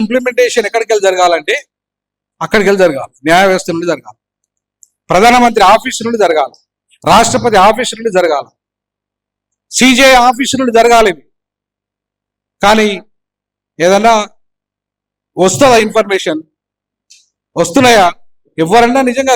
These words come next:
గట్టిగా దాని గురించి కొట్లాడితే వాడిని చంపేయడము, వాడిని నోరు మూయడము, వాడికి డబ్బులు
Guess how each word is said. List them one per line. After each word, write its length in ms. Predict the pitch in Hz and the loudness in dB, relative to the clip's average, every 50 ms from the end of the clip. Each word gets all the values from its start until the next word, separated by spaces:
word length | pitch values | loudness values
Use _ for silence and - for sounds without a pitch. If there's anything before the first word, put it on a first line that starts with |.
| 262 214 | -2 -2
గట్టిగా 260 | 214 - 277 247 254 233 | -4 -2 -2 -4 0 0
దాని 140 | 226 226 226 | 0 0 0
గురించి 180 | 233 233 - - - | -2 -6 -4 -4 -4
కొట్లాడితే 340 | 220 - 240 240 240 233 254 233 | -2 0 -2 -2 0 0 -2 -2
వాడిని 180 | 208 202 196 175 | -2 0 0 -2
చంపేయడము, 460 | 170 - - 196 190 180 165 156 151 160 _ _ _ _ _ _ _ _ _ _ _ _ _ _ _ _ _ - 156 | 0 0 0 0 2 0 0 -2 -4 -10 _ _ _ _ _ _ _ _ _ _ _ _ _ _ _ _ _ -4 -2
వాడిని 180 | 165 175 175 165 | 0 0 0 2
నోరు 180 | 165 185 202 202 190 | 2 2 2 2 2
మూయడము, 400 | 190 196 185 180 170 160 160 156 151 156 | 0 0 2 2 0 -2 -4 -6 -6 -4
వాడికి 240 | 165 170 170 151 165 147 143 | -4 -4 -4 -6 -6 -2 -2
డబ్బులు 240 | 151 147 185 185 | -2 0 0 2